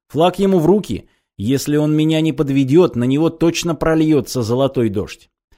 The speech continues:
Посылая господина Пиротского в североамериканские Соединённые Штаты, я предполагал, что он не только закажет там оборудование для гидроэлектрической станции, но и наймёт фирму,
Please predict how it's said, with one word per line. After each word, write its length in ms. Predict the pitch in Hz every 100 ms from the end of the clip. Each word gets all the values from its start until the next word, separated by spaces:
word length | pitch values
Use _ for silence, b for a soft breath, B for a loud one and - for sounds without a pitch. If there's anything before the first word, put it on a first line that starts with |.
| _ _ _ _ _
Посылая 420 | 123 185 202 214
господина 520 | 196 190 196 190 196
Пиротского 1120 | 185 190 196 190 - 170 160 160 156 151 139 117
в 40 |
североамериканские 1080 | - 156 151 156 156 160 170 160 - 147 139
Соединённые 800 | - 139 131 143 156 147 147 147
Штаты, 640 | - - 208 202 110 - _ _ _ -
я 320 | 101 120 175
предполагал, 720 | 175 170 170 170 170 180 180
что 220 | - 175
он 160 | 175 180
не 100 | 185
только 460 | 185 240 233 - 160
закажет 640 | 156 - 156 120 117 -
там 200 | 131 123
оборудование 920 | 127 147 156 131 120 117 117 113 110
для 440 | 110 131 131 123
гидроэлектрической 1300 | 120 131 123 123 127 127 131 - 143 113 123 - 143
станции, 560 | - 143 104 - 92 214
но 280 | 240 285
и 80 | 302
наймёт 420 | 254 233 247 262
фирму, 600 | - 214 208 196 190 175